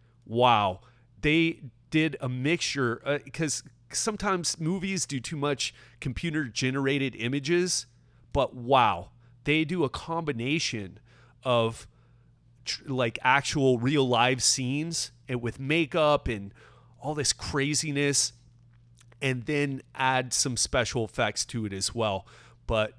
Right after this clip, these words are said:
they, wow, there's a lot of care. I, I was, I was a little bit skeptical about whether this movie coming out at the end of the year, The Force Awakens, whether that was gonna be a hit or just, like, a way to make some money,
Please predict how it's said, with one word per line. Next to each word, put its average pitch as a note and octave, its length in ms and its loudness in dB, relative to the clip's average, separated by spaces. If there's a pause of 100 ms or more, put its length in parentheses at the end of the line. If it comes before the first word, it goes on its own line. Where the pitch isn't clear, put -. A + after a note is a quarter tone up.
they, D3+ 440 0 (140)
wow, A2+ 280 -4
there's A#2+ 220 -2
a B2+ 60 -4
lot A#2 280 4
of A#2+ 60 -2
care. A#2+ 380 2
I, C3 120 6
I C#3 140 4
was, C#3 320 2 (520)
I B2 60 0
was C3 180 2
a C#3 60 0
little D#3 240 2
bit D3+ 200 0
skeptical B2 760 2
about G2+ 360 0 (500)
whether A#2+ 460 2
this A2+ 220 -2
movie A#2+ 320 -2
coming A#2+ 260 -4
out A2 160 0
at A2 120 -2
the G#2+ 80 -10
end A#2 160 -4
of G#2+ 100 -4
the G#2 80 -8
year, A2 380 0 (320)
The A2 80 -2
Force - 540 0 (120)
Awakens, G#2+ 920 -2 (380)
whether C#3 240 4
that C#3 320 2
was C#3+ 260 0
gonna C3+ 200 0
be B2+ 360 2 (380)
a A2 100 -6
hit D#3+ 440 0
or A#2 320 0
just, A#2+ 340 -2
like, A#2+ 300 -2
a A#2+ 40 -6
way A#2+ 220 0
to G#2+ 60 -2
make A#2 200 -2
some - 160 -2
money, A#2+ 380 -4